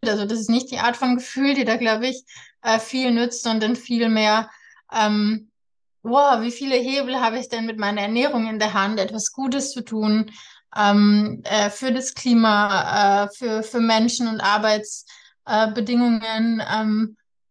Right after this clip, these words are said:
und wie kann ich das ganz konkret eben umsetzen?" Und da geht's von, von, äh, ähm, äh, Aspekten im Alltag, wie wirklich, wo beziehe ich meine Lebensmittel? Äh, sei es, äh, dass wir Konzepte vorstellen, wie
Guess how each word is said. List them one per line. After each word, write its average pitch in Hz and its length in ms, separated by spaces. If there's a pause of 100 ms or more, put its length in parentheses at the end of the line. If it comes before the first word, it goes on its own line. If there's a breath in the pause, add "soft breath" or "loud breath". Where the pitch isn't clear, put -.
(300)
und 240 240
wie 277 180
kann 262 240
ich 247 100
das 247 180
ganz 247 320
konkret 247 460
eben 214 520 (160)
umsetzen?" 208 720
Und 202 380 (600 loud breath)
da 233 320
geht's 247 360
von, 233 380
von, 220 440
äh, 196 720
ähm, 202 400 (360)
äh, 233 60
Aspekten 208 760
im 208 100
Alltag, 214 540
wie 220 380 (300 soft breath)
wirklich, 233 360
wo 254 120
beziehe 269 360
ich 262 60
meine 233 240
Lebensmittel? 226 840
Äh, 190 220
sei 202 280
es, 208 200
äh, 202 320
dass 202 240
wir 196 180
Konzepte 226 520
vorstellen, 208 800
wie 202 320